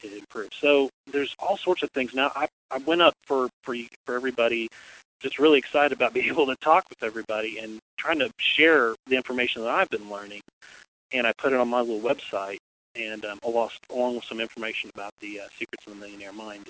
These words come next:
and we can talk about that, um, little offer I was gonna do if you want to.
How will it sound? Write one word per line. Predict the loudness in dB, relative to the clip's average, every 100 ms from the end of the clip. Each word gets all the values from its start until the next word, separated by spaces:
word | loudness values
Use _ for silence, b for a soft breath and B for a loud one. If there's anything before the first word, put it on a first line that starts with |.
| -16
and | -18 -20 _ _ -10
we | -8
can | -8 -16 -8
talk | -8 -6
about | -6 -6 -6
that, | -10 -10 -16
um, | -16
little | -14 -10
offer | -8 -10 -12
I | -16
was | -16 -20
gonna | -18
do | -18
if | -18 -18
you | -16
want | -18 -20 -20
to. | -20